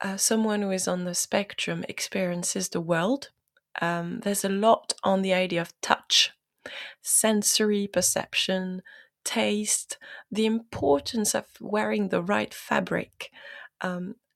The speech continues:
having something that's considered uncomfortable, uh, becomes almost an obsession, and the person can't function if, uh,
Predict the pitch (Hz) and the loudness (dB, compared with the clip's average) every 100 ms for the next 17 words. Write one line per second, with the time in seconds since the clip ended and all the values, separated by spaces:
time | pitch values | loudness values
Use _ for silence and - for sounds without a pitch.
0 | - 226 233 247 226 - - - 233 220 | -2 4 6 6 4 0 -4 2 4 4
1 | 226 196 208 208 - - - _ 220 208 | 2 2 2 0 0 -4 -6 _ 0 2
2 | 202 190 - 185 - 214 202 - 175 175 | 2 0 0 -2 2 2 0 -6 -2 0
3 | 180 - - - - - 226 220 220 214 | 0 -8 -18 -16 -10 -4 -2 2 4 4
4 | 220 220 - 196 175 175 214 226 - 156 | 4 2 2 2 2 0 0 0 0 0
5 | 160 - 180 185 185 220 220 - 185 - | -2 -4 -2 -2 -2 -4 -2 -2 -2 -2
6 | 196 190 - - 233 208 - - 175 170 | -2 -2 -6 0 2 2 0 0 -2 -6
7 | - - - - 196 185 - 180 | -14 -18 -20 -6 -4 -4 2 2